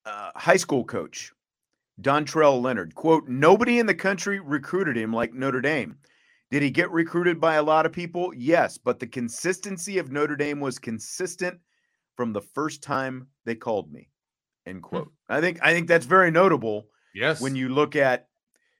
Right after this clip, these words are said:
Speaker 1: just the recruiting, you know, philosophy. They're, they're not just, re-, you know,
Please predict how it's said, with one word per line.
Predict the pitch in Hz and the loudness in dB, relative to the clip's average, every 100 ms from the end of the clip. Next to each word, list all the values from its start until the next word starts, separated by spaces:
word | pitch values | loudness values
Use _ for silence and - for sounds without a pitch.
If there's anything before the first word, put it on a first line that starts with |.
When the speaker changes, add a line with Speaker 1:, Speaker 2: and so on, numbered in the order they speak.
| - | -10
Speaker 1:
just | 147 | -8
the | 143 | -4
recruiting, | 139 127 - 196 208 185 165 147 143 _ - | -4 -4 -4 0 4 4 2 -4 -12 _ -8
you | 123 | -2
know, | 127 | -2
philosophy. | - 117 143 170 156 123 135 | -2 2 4 4 2 -6 -2
They're, | 127 165 180 170 _ _ - | 6 6 6 2 _ _ 0
they're | 170 | 2
not | 185 190 | 4 0
just, | 170 170 | -2 -4
re-, | 165 | -4
you | 156 | -4
know, | 143 135 127 | -4 -4 -4